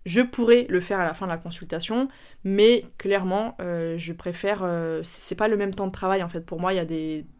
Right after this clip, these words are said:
moments dans la journée où je suis plus apte à faire ce genre de tâches et d'autres moments de la journée où, euh, voilà, je vais m'intéresser à des tâches qui me demandent plus de concentration, où j'ai besoin d'être vraiment au calme, et cetera.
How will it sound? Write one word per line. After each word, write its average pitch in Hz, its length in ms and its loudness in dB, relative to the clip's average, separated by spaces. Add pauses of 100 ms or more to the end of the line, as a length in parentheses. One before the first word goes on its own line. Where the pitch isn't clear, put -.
moments 220 360 2
dans 190 100 2
la 180 140 2
journée 185 420 0 (220)
où 214 160 0
je 185 140 -4
suis 196 260 -4
plus 196 380 -8
apte 202 240 2
à 175 100 -6
faire 185 240 -2
ce - 120 -12
genre 170 160 -4
de 165 100 -6
tâches 214 320 0 (340)
et 214 320 8
d'autres 196 340 2
moments 180 160 -2
de 175 60 0
la 165 80 2
journée 180 520 0
où, 214 240 4
euh, 180 80 8
voilà, 170 240 4
je 170 120 -4
vais 170 120 -2
m'intéresser 170 480 -4
à 196 80 2
des 160 180 -2
tâches 180 240 -4
qui - 60 -10
me 165 60 -6
demandent 165 200 -8
plus 165 160 -8
de 160 60 -6
concentration, 170 640 -6
où 208 60 0
j'ai 175 120 -4
besoin 170 220 -4
d'être 170 140 -4
vraiment 160 280 -6
au 170 60 -4
calme, 202 340 0
et 165 60 -4
cetera. 180 460 0